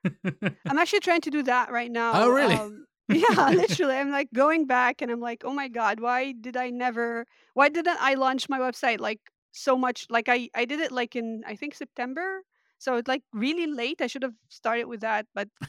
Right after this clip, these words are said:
Speaker 2: I didn't care. I don't know
Speaker 1: <laughs>
Speaker 2: why. <laughs>
Speaker 1: Whenever you're
Speaker 2: But I
Speaker 1: mentioned
Speaker 2: was
Speaker 1: personally, it should go to your website and not other people's
Speaker 2: Yeah.
Speaker 1: websites. <laughs>
Speaker 2: Yeah, and, like, right now, what I see is that this is gonna cause an entity co-, like, sort of confusion. Like, is,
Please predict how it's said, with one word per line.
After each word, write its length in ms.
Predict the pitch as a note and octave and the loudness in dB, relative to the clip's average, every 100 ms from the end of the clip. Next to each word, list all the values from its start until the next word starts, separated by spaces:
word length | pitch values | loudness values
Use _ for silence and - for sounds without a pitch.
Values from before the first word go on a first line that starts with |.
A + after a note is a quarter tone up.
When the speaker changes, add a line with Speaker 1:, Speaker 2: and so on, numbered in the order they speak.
| - | -6
Speaker 2:
I 120 | A3 | -2
didn't 220 | C#4+ - | 2 2
care. 220 | - B3+ G#3+ | 4 4 4
I 80 | |
don't 140 | G#3+ A#3+ | 2 0
know 100 | C#4 | -2
Speaker 1:
<laughs> 140 | C4 | -2
Speaker 2:
why. 220 | A#3+ - A#3 C4+ - | -2 -2 -6 -6 -6
<laughs> 160 | - - | -8 0
Speaker 1:
Whenever 300 | C#3 D#3 D#3 | 4 4 4
you're 100 | D#3 | 4
Speaker 2:
But 60 | |
I 40 | D#3 | 4
Speaker 1:
mentioned 220 | C#3 - | 4 4
Speaker 2:
was 80 | C#3 | 4
Speaker 1:
personally, 280 | C3+ B2+ A#2 | 2 -2 -2
it 80 | B2 | -4
should 160 | A2+ | -4
go 140 | A#2+ A2+ | -2 -2
to 80 | |
your 280 | A2 D#3+ F#3 | 2 4 4
website 600 | C3+ A2+ - - E3+ - | 4 0 -2 -6 -6 -8
and 160 | G#2+ A2+ | -4 -4
not 120 | B2 | -2
other 160 | A#2+ A2 | -4 -4
people's 280 | A2 G#2+ B3 | -6 -6 -4
Speaker 2:
Yeah. 240 | A#3+ A#3 C4+ - | -4 -6 -10 -8
Speaker 1:
websites. 560 | - D#3 G3 - F#3+ | -4 0 0 0 -2
<laughs> 40 | B3 | 2
Speaker 2:
Yeah, 320 | D#4+ D#4+ A#3+ | 4 6 6
and, 320 | B3+ B3+ A#3+ - _ _ _ _ | 2 0 -4 -12 _ _ _ _
like, 320 | A#3+ B3 A#3+ C#4+ | 2 2 4 2
right 220 | C#4+ C4 | 2 4
now, 280 | B3+ B3+ - A3+ | 2 2 -2 0
what 140 | B3 | 2
I 80 | A#3+ | 2
see 220 | - B3 | -2 -8
is 100 | A#3 | -2
that 240 | A#3 G#3+ G#3+ | -2 -2 -4
this 180 | C#4 | -6
is 120 | D4 C4 | -4 -2
gonna 240 | C4 C4 | -2 -2
cause 420 | - A#3 A#3 A3+ | 2 4 6 2
an 220 | A#3 A3+ A3+ | -2 -2 -4
entity 320 | B3+ C4 C4 | -6 -6 -10
co-, 220 | - C4+ | -10 -8
like, 300 | A#3+ A#3 - - | -4 -6 -6 -6
sort 200 | C#4 B3 | -2 0
of 140 | A#3 | -2
confusion. 680 | C4 A#3 - C#4+ C4 A3+ G#3 | -6 -6 0 0 0 -2 -2
Like, 280 | A3 G#3 - | -4 -6 -10
is, 160 | B3+ | -10